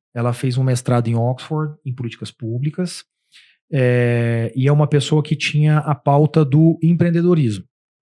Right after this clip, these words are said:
Mulher, trinta e oito, quarenta anos de idade.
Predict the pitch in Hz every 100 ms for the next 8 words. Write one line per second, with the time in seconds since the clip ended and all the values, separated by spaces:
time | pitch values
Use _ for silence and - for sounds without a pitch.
0 | _ _ _ _ _ _ 135 131 127 143
1 | 170 196 _ _ _ _ _ - _ _
2 | _ _ _ _ _ _ - 143 143 131
3 | 135 139 135 139 135 131 131 131 104 90
4 | -